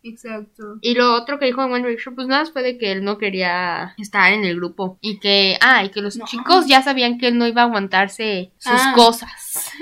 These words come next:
Speaker 1: No, no dijo que no quería estar en el grupo, sino que dijo, según
Speaker 2: Que
Speaker 1: yo, dijo varias cosas.
Speaker 2: <laughs> que él quería su carrera de solista.
Speaker 1: Ah, que por eso, por eso aceptó estar en One
Speaker 2: Ajá,
Speaker 1: Direction,
Speaker 2: que
Speaker 1: ¿no?
Speaker 2: porque,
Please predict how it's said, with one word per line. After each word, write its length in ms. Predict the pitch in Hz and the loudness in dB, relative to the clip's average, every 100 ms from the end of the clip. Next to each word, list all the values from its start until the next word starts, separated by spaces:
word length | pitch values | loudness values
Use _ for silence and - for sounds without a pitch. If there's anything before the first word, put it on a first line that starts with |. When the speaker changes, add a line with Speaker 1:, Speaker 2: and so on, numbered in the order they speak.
| 320 | -8
Speaker 1:
No, 220 | 302 330 320 | -2 -2 2
no 140 | 339 440 | 2 2
dijo 140 | 508 571 640 | 2 4 4
que 80 | 494 | 4
no 140 | 302 277 | 2 2
quería 180 | 320 | 0
estar 220 | 330 339 330 | 0 0 0
en 100 | 339 | 2
el 100 | 285 | -2
grupo, 340 | 254 247 226 | -2 -4 -4
sino 260 | 247 269 277 | -2 -4 -2
que 120 | 349 | 0
dijo, 260 | 370 320 320 330 - | 2 2 0 -2 -4
según 260 | 285 285 | -4 4
Speaker 2:
Que 160 | 277 254 | 6 8
Speaker 1:
yo, 100 | 233 226 - 277 | 6 4 -4 -2
dijo 340 | 294 320 320 | 0 2 2
varias 320 | 285 269 269 - | 2 2 4 4
cosas. 0 | |
Speaker 2:
<laughs> 320 | 262 247 247 | 2 -2 0
que 120 | 254 | 0
él 60 | 247 | 2
quería 640 | 269 269 247 233 233 233 | 2 2 0 0 -2 -8
su 160 | - 254 | -10 0
carrera 440 | 240 220 214 226 | 6 8 8 6
de 60 | 233 | 4
solista. 560 | 226 214 233 233 208 _ | 0 -4 -4 -6 -10 _
Speaker 1:
Ah, 260 | 233 285 349 | 6 8 8
que 100 | 339 247 | 6 2
por 200 | 269 254 | 6 6
eso, 240 | 294 330 330 311 262 214 - | 6 6 8 8 6 2 2
por 100 | 269 | 2
eso 180 | 285 330 | 2 0
aceptó 300 | 311 - 269 | -4 -4 -4
estar 220 | 269 269 | -4 -4
en 140 | 269 | -2
One 60 | 254 | 0
Speaker 2:
Ajá, 400 | 226 262 277 262 | 4 8 8 8
Speaker 1:
Direction, 40 | 226 | 4
Speaker 2:
que 80 | |
Speaker 1:
¿no? 60 | 240 | 2
Speaker 2:
porque, 480 | 247 247 254 247 | 2 2 2 2